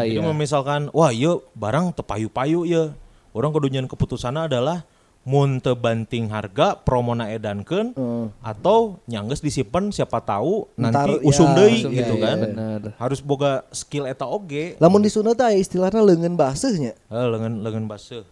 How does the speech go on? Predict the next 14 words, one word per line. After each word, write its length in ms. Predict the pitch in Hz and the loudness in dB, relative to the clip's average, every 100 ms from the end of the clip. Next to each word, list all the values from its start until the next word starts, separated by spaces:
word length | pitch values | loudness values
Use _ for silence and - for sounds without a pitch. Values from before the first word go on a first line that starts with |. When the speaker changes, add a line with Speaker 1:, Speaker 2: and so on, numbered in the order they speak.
| _ | _
Speaker 3:
Leungeun 260 | 139 139 | -2 0
baseuh 300 | 147 139 160 | 4 4 4
tuh 160 | 165 196 | 4 6
yang 180 | 170 160 - | 6 0 -8
kalau 320 | 147 147 147 | 0 2 4
dia 160 | 143 | 4
jual 240 | 139 139 139 | 6 8 8
apapun 440 | 135 131 127 190 | 4 -2 0 0
pasti 440 | 165 147 - 190 - | 0 -2 -2 -6 -2
Speaker 2:
Payu. 400 | - 135 135 - - - | 0 2 2 -2 -14 -6
Speaker 3:
ya 420 | 151 165 160 143 | 4 6 6 4
kayak 160 | 135 135 | 0 0
Speaker 1:
Pasti 80 | |
jadi. 160 | 123 | -2